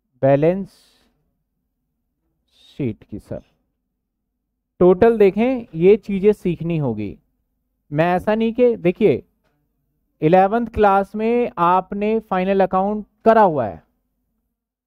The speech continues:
अगर मैं कहूँ कि इलेवेंथ क्लास का एक्सटेंशन थोड़ा सा मैं उससे आगे लेके चलूँ तो फायदा नहीं है,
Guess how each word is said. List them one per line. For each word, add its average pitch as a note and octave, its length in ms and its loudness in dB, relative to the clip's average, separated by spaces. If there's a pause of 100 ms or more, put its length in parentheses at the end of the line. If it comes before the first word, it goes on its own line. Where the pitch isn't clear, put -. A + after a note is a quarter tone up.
(140)
अगर F#3+ 300 2
मैं G#3+ 240 -2
कहूँ A3 420 0
कि A3+ 180 2
इलेवेंथ F3 440 0
क्लास F#3 500 0
का G3+ 240 0
एक्सटेंशन F#3 640 -4
थोड़ा G3 300 0
सा G3+ 200 0
मैं F#3+ 160 -6
उससे F#3 220 -4
आगे D#3+ 260 0
लेके F#3 280 -2
चलूँ G3 220 -4
तो G3+ 100 -4
फायदा E3+ 320 0
नहीं F3+ 240 -6
है, G2+ 160 -10